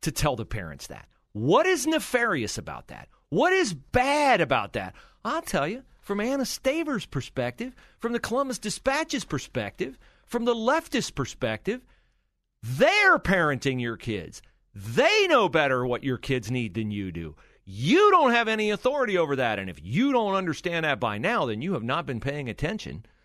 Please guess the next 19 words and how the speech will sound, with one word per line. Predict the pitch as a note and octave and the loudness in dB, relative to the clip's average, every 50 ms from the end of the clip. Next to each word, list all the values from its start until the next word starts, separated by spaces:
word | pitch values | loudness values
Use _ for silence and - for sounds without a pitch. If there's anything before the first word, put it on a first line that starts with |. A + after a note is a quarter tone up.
| _ _ _ _ - | _ _ _ _ -4
to | - D#3 C#3+ B2 G2+ | -2 0 0 0 0
Merrick | G#2+ B2+ D#3 F#3 A#3 A3+ G#3+ F#3 | -2 -2 -2 -2 -2 -4 -6 -2
Garland's | B2+ C#3+ D#3 E3 E3+ E3 D#3+ D#3 C#3 G#2+ | 0 2 2 2 2 0 0 -2 -4 -8
Department | - - - C3 D#3+ E3 C#3+ B2+ A2 | -10 -6 -2 -2 -2 -2 -2 -4 -6
of | F#2 D#2+ | -6 -4
Justice | - C#3+ G3 A#3 A3 - - A#3+ A3+ - - - - - - - | 0 0 0 0 -2 -4 -4 -4 -4 -4 -6 -14 -18 -18 -10 -6
and | A2 A2+ A2+ | -4 -4 -2
the | |
National | A2 C3 D3+ E3 D3 - D#3+ D3+ C#3+ | -2 -2 -2 -2 -4 -4 -4 -4 -4
Association | A2+ - D#3 D3 C#3 - - C3+ C3 B2+ - A2 F#2+ | -4 -2 -4 -4 -4 -4 -6 -6 -4 -4 -4 -6 -10
of | E2+ D2+ | -10 -10
School | - - - A#3+ C4+ C4 | -10 -4 -2 -2 0 0
Boards | G#3+ A#3 A3+ G#3+ G#3 G3+ F#3 - - - - - - - - | 2 2 2 4 2 0 -2 -4 -12 -16 -20 -20 -12 -4 -2
and | F#3 F3+ F#3 - | -2 0 0 2
others | - - D4+ B3+ B3 A3+ - - | 2 2 2 2 0 -2 -2 -2
telling | - G#3+ A3 A3+ A3 G#3+ G#3+ | -2 -2 0 0 -2 -2 -2
you | A#3 C4 B3+ B3 | -2 -2 -4 -4
to | - - G#3 F3+ | -4 -6 -6 -6
butt | C3 G2+ F#2+ - - - - G3 F#3+ | -6 -10 -14 -8 -2 0 0 0 0